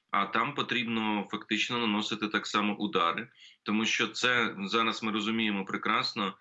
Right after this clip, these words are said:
дуже багато чого в цифрі, дуже багато чого здійснюється фактично через мережі,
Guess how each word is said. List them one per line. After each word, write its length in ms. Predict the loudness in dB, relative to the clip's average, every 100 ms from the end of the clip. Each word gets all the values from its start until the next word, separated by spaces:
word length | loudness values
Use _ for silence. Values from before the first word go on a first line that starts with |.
| -18 -20 -8
дуже 260 | -2 0 2
багато 380 | 2 0 -2 -2
чого 300 | -2 -2 -6
в 60 |
цифрі, 500 | -2 -4 -2 -6 -6 -10 -20 _
дуже 280 | -4 0 2
багато 400 | 2 2 0 0
чого 320 | -2 -2 -2
здійснюється 600 | 0 0 0 -2 -4 -4 -2
фактично 560 | -2 -2 -2 0 0
через 320 | 0 2 2
мережі, 540 | 2 2 2 0 -4